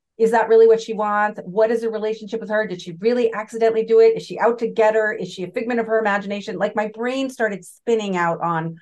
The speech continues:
her roommate accidentally uploaded it. So I would just be curious, um, about you investigating. And I know, like, you're turning it from a pilot into a feature, just really how that happens from a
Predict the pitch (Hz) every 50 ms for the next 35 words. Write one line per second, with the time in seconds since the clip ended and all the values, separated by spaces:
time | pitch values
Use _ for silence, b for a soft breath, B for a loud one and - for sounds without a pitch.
0 | b b _ _ _ _ 226 220 185 202 214 220 220 208 202 202 - - - 180
1 | 190 185 - - 185 170 - 175 165 170 - - 175 170 170 170 165 165 165 -
2 | _ _ _ _ _ _ - 165 151 156 156 143 131 131 - - 135 - - -
3 | - _ _ _ _ _ _ - - 233 214 190 185 185 180 185 B B B _
4 | - 208 214 190 214 - 220 226 226 - - 196 185 - - 226 214 214 214 196
5 | 185 185 185 - _ _ - 190 180 175 175 175 170 170 165 165 165 - _ -
6 | 190 185 165 165 165 202 202 196 190 190 208 269 277 277 - 214 185 196 190 190
7 | 185 175 175 170 170 170 170 160 160 208 196 196 208 214 214 208 202 196 - -
8 | 196 185 185 185 175 175 170 170 - 214 208 190 180 - - - 190 175 156 160
9 | - - 220 214 214 190 190 175 170 - 196 190 185 185 180 160 151 151 - -
10 | 220 208 - - 185 165 160 156 170 165 165 170 185 180 202 233 233 233 220 208
11 | 196 190 - 202 208 214 220 220 214 190 190 185 180 175 170 160 147 151 151 -
12 | - - - - - - 170 151 151 143